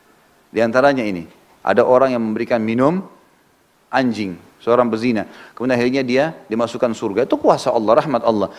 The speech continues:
Tapi sebagian ulama yang saya pernah baca mengatakan ini adalah kisah umat sebelum kita. Dan setiap syariat berbeda-beda, kan? Seperti di zaman Nabi Musa alaihissalam, ada, eh, apa namanya, orang kalau mau bertobat bunuh diri. Gitu, kan? Allah mengatakan dalam Al-Quran surah Al-Baqarah, "Faqtulu anfusakum."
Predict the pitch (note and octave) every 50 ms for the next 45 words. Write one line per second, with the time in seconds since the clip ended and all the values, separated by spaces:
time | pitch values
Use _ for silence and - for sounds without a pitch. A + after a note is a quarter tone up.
0 | - - - - C3 C3+ C#3+ C3+ C#3 D#3+ E3+ G3 G3 E3+ E3+ D3+ D3+ D#3+ D#3+ D3+
1 | C#3+ C3+ B2 - D#3 D#3 D#3 D3 C3 B2 B2+ B2+ C3 - C#3+ B2+ A#2+ A#2 A2 -
2 | B2 C3+ C#3+ D3+ E3 D#3+ D#3+ E3 D#3+ - F3+ E3+ - G3 F3+ E3 F3 F3+ F3 E3+
3 | - D#3+ D3+ D3+ D#3 D3+ D3 E3 C#3 A2+ G#2+ F#2+ - - - - - - - -
4 | - _ B2 B2 C3 - - - F#3 D#3+ C#3+ - D#3 D3 E3+ F3+ F#3+ F3+ E3+ D#3+
5 | D#3 D#3 D#3 D#3 F3 F3+ E3 C#3 C3 C3+ E3 G#3+ - - - - _ _ _ _
6 | _ _ _ _ _ _ _ _ _ _ _ _ - - C3 C3 E3 D#3+ C#3 C3
7 | D3 D3 C#3+ C#3+ C#3 C3+ C3+ D3+ D#3+ D3 - C#3 B2+ B2 - - C3+ C3 D#3 F#3+
8 | A#3 C4 - - - - _ _ _ _ _ _ - - B2+ B2+ C3+ C3+ C3+ C3
9 | B2+ G#2+ E2+ - B2 B2 A#2 A2+ A2+ A2+ A2+ B2+ D3 C#3 B2+ B2+ C3+ D3+ F3 F#3
10 | F3+ - - - B2 C3+ C#3 C#3+ B2+ C3 B2+ B2+ C3+ C3 C3 A#2+ - D3+ D#3+ F3
11 | F3 F3 E3 D#3+ D#3+ F3 F3+ G3 F3+ E3+ D#3+ C#3 - - - _ _ _ _ G2+
12 | G2 A2+ A2 A#2 - B2 C3+ C#3+ C#3 C#3 C3 C3 B2 C#3 C3+ D3 C#3+ B2+ B2 B2+
13 | B2 A#2+ A#2+ C3+ C#3+ C#3 B2+ - B2 B2 A#2 A#2 C#3 C#3 - D#3+ D3+ - - E3
14 | E3 - - D3+ D3+ C#3+ C#3+ - - E3 - - C3+ - A2